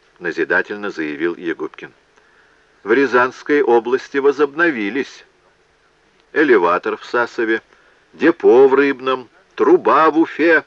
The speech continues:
все в труху. А у нас в Останкине их скрутили и уняли". "Кто?" "А ты будто не знаешь. Премудрая сила", прошептал Егубкин, костылем указав при этом вниз в недра.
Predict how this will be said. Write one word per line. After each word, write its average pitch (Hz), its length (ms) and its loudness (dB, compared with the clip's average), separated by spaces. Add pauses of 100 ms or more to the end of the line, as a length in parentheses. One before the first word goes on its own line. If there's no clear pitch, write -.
(420)
все 123 240 0
в - 60 -2
труху. 160 460 -2 (1120)
А 107 120 0
у 143 100 4
нас 214 340 -2
в 101 60 -2
Останкине 87 760 -6
их - 360 -10
скрутили 208 880 -2 (200)
и 165 180 -4 (100)
уняли". 87 540 -8 (480)
"Кто?" - 340 -4 (720)
"А 117 120 -2
ты 120 160 -2
будто 135 340 -2
не 160 140 -4
знаешь. 131 540 -8 (480)
Премудрая 127 1000 0
сила", 120 600 -10 (680)
прошептал 82 540 -6
Егубкин, 110 600 -8 (280)
костылем 98 580 -4
указав 90 520 -6
при 85 140 -4
этом 87 300 -6
вниз 87 400 -12
в 78 60 -18
недра. 85 400 -10